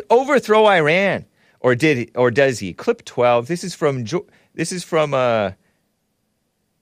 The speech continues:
I guess, Jordan B. Peterson's podcast. It was a tweet. It was tweeted out, thirty-second video, less, from Michael Tracy, who's a anti-war, an-,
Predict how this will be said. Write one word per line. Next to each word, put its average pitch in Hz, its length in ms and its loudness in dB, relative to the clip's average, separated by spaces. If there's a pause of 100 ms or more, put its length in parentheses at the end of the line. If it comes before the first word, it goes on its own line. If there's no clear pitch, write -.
(180)
I 123 100 0
guess, 180 240 2
Jordan 147 280 0
B. 117 100 -2
Peterson's 120 440 -6
podcast. 110 960 -2 (320)
It - 80 -12
was 123 120 -4
a 131 80 -2
tweet. 190 480 -4
It 131 60 -8
was 117 100 -12
tweeted 175 320 -4
out, 139 380 2
thirty-second 170 480 0
video, 90 280 -4
less, 98 380 -2 (720)
from 139 340 0
Michael 139 300 0
Tracy, 131 440 -4
who's 123 260 -4
a 98 280 0 (680)
anti-war, 110 720 -2 (180)
an-, 170 220 -2